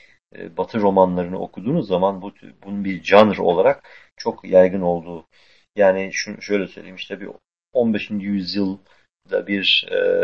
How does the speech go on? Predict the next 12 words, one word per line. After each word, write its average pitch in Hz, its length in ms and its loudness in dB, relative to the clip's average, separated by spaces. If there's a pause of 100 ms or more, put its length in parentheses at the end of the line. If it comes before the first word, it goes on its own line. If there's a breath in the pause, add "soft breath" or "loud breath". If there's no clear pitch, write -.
(480)
yelkenlideki 95 880 0
hayat 98 520 2 (600 soft breath)
üzerine 92 440 -8
bir, 90 340 -8
e, 87 420 0
hayatta 92 420 0
geçen 95 420 -4
bir 87 200 -12
roman 90 260 0
yazılacaksa, 127 800 -2 (120)
e, 92 180 -12
müellif 98 560 -2